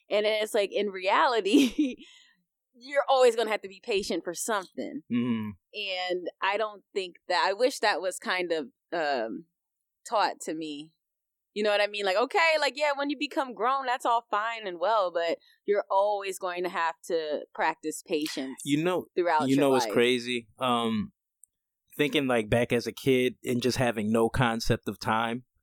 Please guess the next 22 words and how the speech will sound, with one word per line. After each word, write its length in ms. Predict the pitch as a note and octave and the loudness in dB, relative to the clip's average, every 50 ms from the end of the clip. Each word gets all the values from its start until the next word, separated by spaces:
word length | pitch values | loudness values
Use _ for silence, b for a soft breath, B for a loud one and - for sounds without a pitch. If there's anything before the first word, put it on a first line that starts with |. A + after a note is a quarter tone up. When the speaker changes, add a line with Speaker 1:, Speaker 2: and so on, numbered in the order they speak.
| _ _ _ | _ _ _
Speaker 2:
So, 160 | - - C#3 | -2 2 2
like, 240 | A#2+ A#2 G#2+ - - | 2 2 2 0 0
a 80 | A#2 A2+ | 2 2
minute 480 | A#2 A#2+ B2+ C#3 C#3 C3 C3+ C3 B2 | 4 4 4 4 4 4 4 2 0
Speaker 1:
Mm-hmm. 240 | - - A#2+ A#2+ B2+ | -2 -4 -2 2 4
Speaker 2:
really 300 | C3 C3+ C3 B2 B2+ A#2+ | 6 6 4 4 2 -2
felt 300 | - - C#3 B2+ A#2 - | -2 0 0 0 2 2
like 180 | B2+ A#2+ A2 - | 0 -2 0 0
a 40 | A#2 | 0
long 280 | A#2 A#2+ A#2 A#2 A#2 | 2 2 0 0 0
time. 260 | G#2+ - B2+ B2 A#2+ A#2 | 0 0 0 0 0 0
Like, 160 | G#2 G2+ - | -2 -4 -4
ten 220 | - - C3 B2+ B2+ | 0 0 0 2 2
minutes 300 | C3 B2 B2 A#2+ - - | 0 0 -2 -2 -4 -6
felt 280 | - - C3+ B2 A2+ G#2+ | -2 0 0 0 2 2
like 160 | A#2 A2 - | 0 0 0
Speaker 1:
Yeah. 200 | A2+ - A#2 - | -2 -4 -4 -2
Speaker 2:
forever. 1300 | A#2+ A#2+ A#2 A2+ G#2 - _ _ - - A2+ B2 B2 B2+ B2+ A#2+ G#2+ A2+ A#2+ A#2 A2+ G#2+ G2+ F2+ - _ _ _ _ _ _ _ _ _ _ _ - | 0 2 2 2 2 -2 _ _ -4 0 2 4 4 4 4 2 2 2 2 2 2 2 -2 -4 -8 _ _ _ _ _ _ _ _ _ _ _ -6
Like, 220 | C3+ B2 A#2 - | -4 -4 -2 -2
an 100 | G#2 - - - | -2 -4 -2 0
Speaker 1:
Right. 100 | - G#3 | 2 2
Speaker 2:
hour? 840 | A#3 B3 C4+ C4+ A#3+ F#3 C#3+ D3 D3+ D3 C#3+ D3 D3+ D#3+ F3+ F#3 - | 4 6 6 6 6 6 6 4 4 4 4 4 4 2 2 2 -2